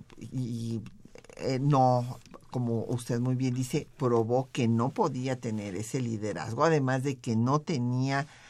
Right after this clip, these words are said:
eh, de lejos, no, la, la capacidad,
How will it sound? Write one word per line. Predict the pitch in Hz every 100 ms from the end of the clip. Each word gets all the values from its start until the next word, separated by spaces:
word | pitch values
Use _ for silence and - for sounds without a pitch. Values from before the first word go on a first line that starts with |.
| - - - -
eh, | 120 117 120 113 123 120 120 - -
de | 135 123 120
lejos, | 127 160 - 156 -
no, | 123 110 -
la, | 107 104 -
la | 120 117
capacidad, | 120 120 113 113 - 110 117 120 131